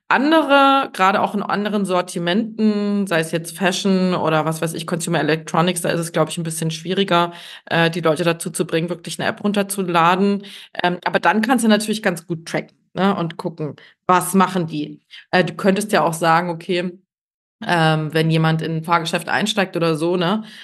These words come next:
äh, dann soll er da irgendwas scannen, so, dass die halt wissen, okay, diese Person ist da eingestiegen und dann kriegt sie irgendwelche Punkte oder so, ne? Du musst ja immer einen Anreiz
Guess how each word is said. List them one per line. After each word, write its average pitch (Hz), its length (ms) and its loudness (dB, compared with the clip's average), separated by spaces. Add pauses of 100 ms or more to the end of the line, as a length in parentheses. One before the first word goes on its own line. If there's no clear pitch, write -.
(120)
äh, 175 240 0
dann 170 180 0
soll 170 160 2
er 170 140 4
da 165 300 2
irgendwas 160 400 -4
scannen, 214 340 4
so, 220 200 6
dass 208 160 0
die 185 120 0
halt 165 160 0
wissen, 196 220 -4
okay, 185 300 -4
diese 170 220 -10
Person 170 340 -2
ist 170 140 -4
da 160 60 2
eingestiegen 196 480 -2
und 165 140 -4
dann 165 80 0
kriegt - 240 -4
sie 123 60 0
irgendwelche 160 300 -2
Punkte 156 360 -6
oder - 260 -6
so, - 120 -12
ne? 247 140 2
Du 240 60 2
musst 170 160 -2
ja 156 60 2
immer 151 120 -2
einen 143 80 -4
Anreiz 175 340 0